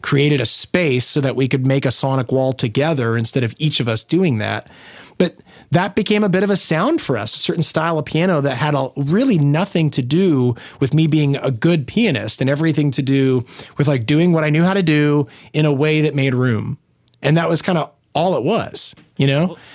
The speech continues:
Speaker 2: well, that's the funny thing is, like, when you go and you look at a tour lineup,
Speaker 1: Yeah.
Speaker 2: you see a solo artist, and he's usually got, like, players that are playing far below their potential. But then you see
Speaker 1: Right.
Speaker 2: bands that are huge, like, or huge, they're big, they're bands, and they're a band band.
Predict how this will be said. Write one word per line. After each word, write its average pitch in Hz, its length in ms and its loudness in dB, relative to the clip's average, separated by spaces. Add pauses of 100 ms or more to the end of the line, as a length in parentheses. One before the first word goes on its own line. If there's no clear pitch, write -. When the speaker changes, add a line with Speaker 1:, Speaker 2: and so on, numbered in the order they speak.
(140)
Speaker 2:
well, 160 60 -14
that's 196 140 -16
the 233 80 -16
funny 190 260 -16
thing 170 200 -16
is, 147 100 -16
like, 127 140 -16
when 135 100 -12
you 135 140 -12
go 143 300 2
and 127 220 -4
you 135 60 -4
look 135 160 -4
at 135 80 -6
a 120 60 -2
tour 143 360 -4
lineup, 95 520 -4 (520)
Speaker 1:
Yeah. 139 120 4
Speaker 2:
you 120 60 0
see 123 140 -6
a 120 40 -8
solo 135 360 -6
artist, 107 340 -2
and 123 40 -6
he's 113 140 -6
usually 160 260 -6
got, 120 260 -2
like, 101 340 -6
players 104 540 -2
that 98 340 -4 (180)
are 110 100 -4
playing 110 440 -8
far 113 360 -4
below 101 380 -4
their 110 120 -6
potential. 98 520 -10
But 104 120 -12
then 123 100 -8
you 151 60 -10
see - 160 -10
Speaker 1:
Right. 147 200 2
Speaker 2:
bands 123 340 0
that 107 100 -2
are 95 100 -4
huge, 120 640 -6
like, 104 240 -6 (560)
or 117 200 -4 (260)
huge, 104 420 -6
they're 131 140 -4
big, 113 520 -2
they're 117 120 -2
bands, 104 480 -2
and 107 140 -4
they're 104 80 0
a 104 60 -2
band 123 340 0
band. 80 320 -6